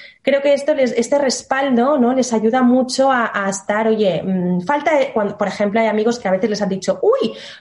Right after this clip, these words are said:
¿no tenéis esto todavía? ¿O cómo vais a hacer esto?". Y es como que ellos, en lugar de agobiarse, es, "Bueno, tenemos a Claudia, no pasa nada". O sea, confían tanto en nosotras, y esto lo agradecemos muchísimo,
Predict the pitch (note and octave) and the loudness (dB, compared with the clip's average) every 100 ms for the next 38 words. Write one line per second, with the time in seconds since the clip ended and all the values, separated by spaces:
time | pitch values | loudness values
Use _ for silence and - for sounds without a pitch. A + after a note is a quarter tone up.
0 | - B3+ C4 A4+ D5 - G3 - - D#4 | 0 2 4 2 2 2 -2 -2 -4 -2
1 | G4+ D#4 A3 F#3+ F#3+ D4+ - D#4 C4+ D#4 | 0 0 0 0 0 0 -2 0 0 0
2 | C#5+ F#4 F4 B3 G#3 A3+ C4 G3+ A3+ - | 0 -2 -2 0 0 0 0 0 0 0
3 | C#4 C4 B3+ B3 A3 G3 G#3 A#3+ A3+ A#3 | -2 0 0 2 2 0 0 0 0 2
4 | A#3 B3+ - - _ - - _ _ - | 0 -2 -6 -12 _ -10 -8 _ _ -4
5 | A3 B3 A#3 G#3+ F3+ F3 F#3+ G#3 - E3+ | 0 0 -2 -2 -2 0 -2 -2 -4 -4
6 | D#3 D#3 - - - G#3+ G3 G#3+ A3 A3 | -4 -4 -10 -18 -4 -4 -2 0 0 0
7 | B3+ G#3+ E3+ - A#3+ A#3 C4+ C4+ B3 C4+ | 0 -2 -4 -2 0 2 2 0 0 0
8 | C4 B3+ D4 A#3+ A3 A3+ A3 G3+ G3 G#3 | 2 0 2 0 0 0 0 -2 -4 -6
9 | A3 A3 A3 A3 - A3+ B3 F4+ | 0 0 0 -4 -2 0 0 0